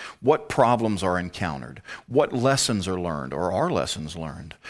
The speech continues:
Are there things we should be sure to avoid? How do they deal,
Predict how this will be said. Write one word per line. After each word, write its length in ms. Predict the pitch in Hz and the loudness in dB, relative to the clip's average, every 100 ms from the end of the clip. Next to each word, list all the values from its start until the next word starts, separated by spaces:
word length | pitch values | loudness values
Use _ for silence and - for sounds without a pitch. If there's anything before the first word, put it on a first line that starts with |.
| - - | -10 2
Are 140 | 113 | 2
there 100 | 120 | 4
things 320 | 143 139 120 | 2 0 2
we 120 | 135 | 0
should 180 | 131 131 | 0 0
be 100 | 139 | 0
sure 300 | 131 139 143 | 0 2 2
to 140 | 143 131 | 2 0
avoid? 480 | 123 139 113 67 - - - | 0 -2 -2 -2 -6 -14 0
How 160 | 120 | 2
do 100 | 143 | 4
they 160 | 143 139 | 4 2
deal, 320 | 110 131 127 | 2 2 2